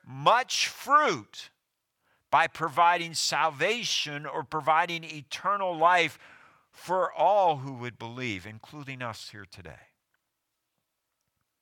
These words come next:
Notice what he says then. Verse twenty-seven, "Now my soul is troubled. And what shall I say? Father,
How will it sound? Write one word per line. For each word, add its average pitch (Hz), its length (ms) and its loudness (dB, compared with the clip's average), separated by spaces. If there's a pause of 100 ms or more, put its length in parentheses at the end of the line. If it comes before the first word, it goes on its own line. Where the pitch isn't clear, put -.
(1500)
Notice 113 280 -6
what 110 100 -12
he 104 60 -12
says 110 400 -6
then. 76 300 -18 (1600)
Verse 110 240 -8
twenty-seven, 110 680 -4 (440)
"Now 110 220 -2
my 98 200 -6
soul 107 340 -10
is 92 100 -12
troubled. - 520 -10 (880)
And 113 160 -12
what 127 160 -4
shall 131 180 -4
I 120 140 0
say? 127 360 -2
Father, 107 580 -4